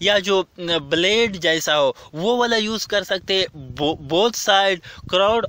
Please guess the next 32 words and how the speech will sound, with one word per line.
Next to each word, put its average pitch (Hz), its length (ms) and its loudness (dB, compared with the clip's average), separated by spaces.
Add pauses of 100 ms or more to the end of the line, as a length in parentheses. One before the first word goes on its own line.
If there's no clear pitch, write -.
और 160 480 2
blade 156 440 -2
दोनों 170 400 -2
यूज़ 233 280 -2
कर 214 180 0
सकते 202 380 -2
हैं। 208 260 -2 (440)
Flat 233 400 2
side 170 520 2
only, 147 340 -4 (200)
या 240 160 2
सिर्फ 226 360 -2
जो 190 500 2
flat 190 420 -2
side 175 420 0
जो 160 300 -4
चिपटा - 480 -2
हुआ, 175 320 2
अ, 143 760 -4 (180)
side 156 460 0
हो 170 280 -2 (180)
उसको 220 380 -2
हम 165 220 -2
यूज़ 143 320 -4
कर 131 140 0
सकते 117 360 -6
हैं। 90 120 -12 (300)
तो, 220 300 2 (240)
अ, 165 200 0
answer 220 400 0
देखते 175 440 -2
हैं, 202 140 -4